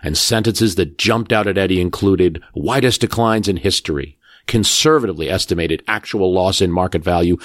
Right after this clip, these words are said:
on the New York Stock Exchange about four billion." The final hour of trading was more violent because of its suddenness. The tremendous volume of trading,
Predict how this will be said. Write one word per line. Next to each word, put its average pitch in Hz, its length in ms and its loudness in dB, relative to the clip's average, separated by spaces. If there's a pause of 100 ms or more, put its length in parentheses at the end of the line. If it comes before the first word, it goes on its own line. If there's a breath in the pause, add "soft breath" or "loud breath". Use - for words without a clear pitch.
(120)
on 92 120 -4
the 95 100 0
New 107 80 2
York 107 220 2
Stock 95 300 -2
Exchange 92 540 -2 (120)
about 90 320 -2
four 85 280 0
billion." 80 560 -2 (1000)
The 90 80 -2
final 117 400 0
hour 110 240 4
of 101 100 0
trading 104 420 2
was 95 200 0
more 117 260 4
violent 98 400 -2
because 98 240 -2
of 98 60 -2
its 98 160 0
suddenness. 78 580 -6 (220 loud breath)
The 117 80 2
tremendous 131 480 2
volume 104 400 0
of 80 120 -4
trading, 76 380 -2